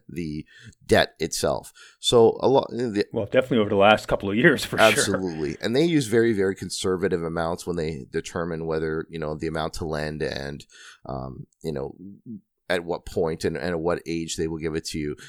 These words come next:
Speaker 1: So the idea is that you're not actually, you know, there's no danger of the,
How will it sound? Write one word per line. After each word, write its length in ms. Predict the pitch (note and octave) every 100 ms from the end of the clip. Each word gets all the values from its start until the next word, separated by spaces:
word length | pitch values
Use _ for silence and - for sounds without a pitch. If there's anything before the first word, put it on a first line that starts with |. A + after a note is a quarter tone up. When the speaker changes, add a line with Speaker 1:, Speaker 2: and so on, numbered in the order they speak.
| - -
Speaker 1:
So 460 | - A2 F2 E2+ - - -
the 100 | A2+
idea 320 | A#2+ A2+ C#3+
is 300 | - G#2 G#2
that 100 | G2+
you're 200 | F2+ F#2+
not 360 | F#2 G2 G2 E2+
actually, 640 | C#2 D#2+ - F2+ E2 D#2 D#2
you 100 | E2+
know, 160 | D2+ D2+
there's 260 | E2+ F2 F2+
no 160 | G#2
danger 500 | E2+ F2 E2+ E2+ E2+
of 220 | D#2+ D#2 E2
the, 360 | D#2+ D#2 D2+